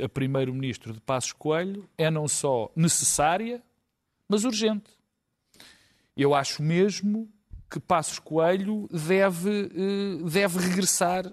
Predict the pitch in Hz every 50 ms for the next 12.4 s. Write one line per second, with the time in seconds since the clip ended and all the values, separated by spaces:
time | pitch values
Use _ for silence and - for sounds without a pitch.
0 | - _ - 185 185 185 180 185 202 196 170 - - - 190 185 170 - 196 -
1 | - - - 175 160 143 - - _ _ _ - - - - - - - - -
2 | - - 220 269 262 180 - 170 - - - - 156 143 160 165 165 156 185 190
3 | 196 202 185 - - 139 131 131 127 123 131 165 156 123 117 139 139 120 117 113
4 | 110 113 117 110 156 156 175 175 165 - - - - 170 156 151 151 147 147 147
5 | 147 147 143 143 135 123 - _ _ _ _ _ _ - - - - - - -
6 | - - - _ - - - - - - _ _ _ - - 269 226 202 - -
7 | - - 180 185 180 170 165 165 160 156 220 269 311 - - 170 143 - 170 156
8 | - 147 147 143 131 139 139 - 185 196 190 175 - 165 156 156 160 143 151 156
9 | 123 131 151 156 151 - - 185 185 - - 190 185 - - 180 180 175 - 180
10 | 180 170 - - 180 180 170 170 175 165 165 175 180 170 - - 175 - - -
11 | 170 165 160 165 165 160 160 156 156 - - 180 165 170 175 208 226 226 220 208
12 | 208 233 254 254 202 156 120 104